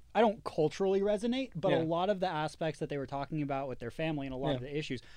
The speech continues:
Speaker 1: I definitely resonate
Speaker 2: Yeah.
Speaker 1: with. And I, I think, like, because of that, like, I was like, I, I understand all of this stuff, and I feel like it's getting really, really, like,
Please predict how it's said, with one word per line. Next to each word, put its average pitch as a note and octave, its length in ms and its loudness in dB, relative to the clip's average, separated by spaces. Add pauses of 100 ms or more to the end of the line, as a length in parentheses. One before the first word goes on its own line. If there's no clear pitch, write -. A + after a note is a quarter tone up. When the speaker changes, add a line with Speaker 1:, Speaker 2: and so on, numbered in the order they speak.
(140)
Speaker 1:
I C3 100 -2
definitely C#3 540 0
resonate B2+ 360 -6
Speaker 2:
Yeah. D#3 140 2
Speaker 1:
with. - 140 -10
And F3+ 120 4
I, F#3 120 6 (160)
I D3 120 2
think, F3+ 280 -4
like, D#3 200 2 (120)
because D3 460 -2
of C3 140 -2
that, C#3 240 -2
like, A#2+ 240 -4
I C#3+ 160 0
was C#3 200 -2
like, B2 200 -4 (1300)
I, B2+ 240 -2 (240)
I C3 140 -2
understand B2+ 500 -6
all D3 160 -2
of E3 80 -6
this G3 120 -6
stuff, C4+ 280 -6 (160)
and C#3 100 -2
I B2 80 -4
feel D3+ 260 -4
like D#3 200 -4
it's - 160 -8
getting B2+ 480 -4
really, C#3 360 -4
really, C3+ 320 -4
like, A#2+ 260 -8